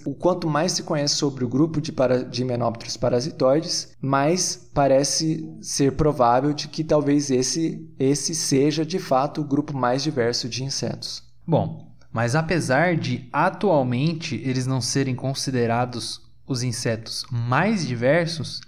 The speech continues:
Speaker 2: eles são certamente muito abundantes. Isso de acordo com os estudos que a gente teve até os dias de hoje.
Speaker 1: Por exemplo, em um estudo de,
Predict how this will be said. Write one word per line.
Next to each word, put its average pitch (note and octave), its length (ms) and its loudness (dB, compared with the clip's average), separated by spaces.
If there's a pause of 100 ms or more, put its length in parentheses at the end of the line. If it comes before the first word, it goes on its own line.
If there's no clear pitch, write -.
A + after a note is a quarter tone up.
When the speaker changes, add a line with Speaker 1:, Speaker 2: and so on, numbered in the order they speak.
(140)
Speaker 2:
eles D3 200 -2
são D#3+ 200 2
certamente D#3+ 1120 0
muito A3 540 4
abundantes. B3 720 2 (420)
Isso D#3 300 2
de A#3 100 4
acordo F3 480 4
com G#3+ 200 2
os G3+ 120 0
estudos D#3 460 0
que - 100 -4
a G3+ 40 2
gente G3+ 240 -4
teve D#3+ 600 0
até G#3+ 300 0
os D#3+ 180 2
dias D3 280 2
de - 100 -2
hoje. G3+ 380 2 (480)
Speaker 1:
Por D3+ 160 4
exemplo, A2+ 680 0 (160)
em D3 140 0
um F3 60 2
estudo D#3 280 0
de, C#3 180 -6